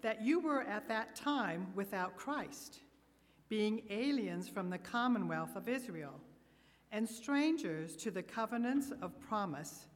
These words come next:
having no hope and without God in the world. But now, in Christ Jesus, you who once were far off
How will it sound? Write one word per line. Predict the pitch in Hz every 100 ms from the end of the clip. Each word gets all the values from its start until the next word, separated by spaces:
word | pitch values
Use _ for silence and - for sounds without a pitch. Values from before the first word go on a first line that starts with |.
| - _ _ _ _
having | - 202 190 180
no | 180 220
hope | 277 170 160 165 - - - - -
and | 202 196
without | 202 214 233 214
God | 208 175 156 160
in | 165
the | 170
world. | 190 214 127 - - - - _ _ _ _ - - _
But | 196 170
now, | 185 214 208 170 165 160
in | 185
Christ | 175 196 175 - -
Jesus, | 247 277 277 151 156 147 - - - - - _
you | 220 269 349
who | 202
once | 185 226 254 -
were | 175
far | - - 247 277 220
off | 208 185 151